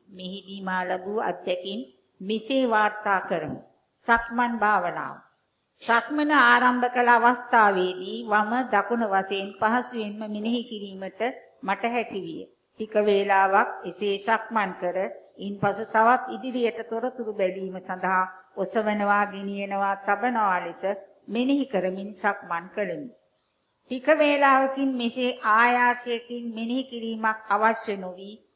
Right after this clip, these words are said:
එය සිතෙන් ඉබේම මෙනෙහි වන ස්වරූපයක් මට දැනුනි. තවත් ඉදිරියට කරුණු බැලුවෙමි. পায় තබන විට මුලින් විලුඹ පොළවේ වදින බවත්,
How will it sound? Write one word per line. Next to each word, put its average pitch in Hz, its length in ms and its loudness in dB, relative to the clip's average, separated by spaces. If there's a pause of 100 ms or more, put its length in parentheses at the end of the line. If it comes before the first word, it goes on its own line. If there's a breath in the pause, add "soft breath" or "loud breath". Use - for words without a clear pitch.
(100)
එය 214 200 -4
සිතෙන් 247 400 -2 (100)
ඉබේම 247 440 -4
මෙනෙහි 233 360 -4
වන 226 200 -6
ස්වරූපයක් 214 640 -4
මට 190 300 -6
දැනුනි. 185 380 -8 (440)
තවත් 214 380 4
ඉදිරියට 208 500 -2
කරුණු 196 380 0
බැලුවෙමි. 208 500 0 (360)
পায় 214 220 4
තබන 208 380 2
විට 214 240 -4 (380)
මුලින් 208 400 0
විලුඹ 226 400 4
පොළවේ 196 480 2
වදින 202 340 2
බවත්, 185 380 2